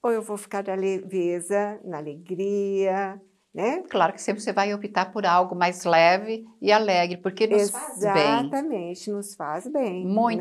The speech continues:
Speaker 1: né?
Speaker 2: bem,
Speaker 1: E
Speaker 2: muito
Speaker 1: como
Speaker 2: bem.
Speaker 1: é que a gente consegue fluir pra vida? Quando a gente faz esse movimento.
Speaker 2: É bem gostoso, isso é interessante, né? Eu go-, eu sempre falo que eu gosto muito de ouvir a Célia. A primeira vez que ela veio no programa,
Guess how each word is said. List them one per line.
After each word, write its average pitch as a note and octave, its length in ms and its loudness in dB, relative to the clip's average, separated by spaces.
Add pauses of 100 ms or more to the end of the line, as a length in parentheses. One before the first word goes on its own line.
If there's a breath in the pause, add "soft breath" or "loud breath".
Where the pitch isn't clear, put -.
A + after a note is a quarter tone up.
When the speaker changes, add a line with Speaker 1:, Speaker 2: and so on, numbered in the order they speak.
Speaker 1:
né? C4+ 60 0
Speaker 2:
bem, D#3+ 280 -2
Speaker 1:
E E3 40 -10
Speaker 2:
muito F#3+ 240 -6
Speaker 1:
como C4 240 4
Speaker 2:
bem. C4+ 100 4
Speaker 1:
é C4+ 40 2
que C4+ 140 -8
a - 40 -8
gente C4 220 -6
consegue G#3+ 800 0 (100)
fluir A#3 680 4
pra E3+ 160 0
vida? - 500 -8 (300)
Quando F#3 200 -10
a F#3+ 40 -6
gente F#3 420 -4 (360)
faz A#3+ 380 -2
esse A#3+ 220 -8
movimento. A3 880 -8 (1600)
Speaker 2:
É - 80 -12
bem F#3 200 -12
gostoso, F3+ 520 -12
isso F3+ 180 -12
é - 20 -12
interessante, F3+ 680 -12
né? F#3+ 80 -16 (280 loud breath)
Eu G3 120 6
go-, F#3+ 220 4
eu - 60 -8
sempre - 260 -2
falo - 260 0
que - 60 -6
eu F3 60 -4
gosto F3 220 0
muito A3+ 180 -10
de B3 100 -4
ouvir A3 220 -4
a F3+ 40 -6
Célia. - 320 -4
A - 20 -16
primeira G3+ 380 0
vez F#3+ 200 -4
que - 80 -4
ela F3 100 2
veio D#3+ 200 0
no D#3 80 -4
programa, F#3+ 600 -2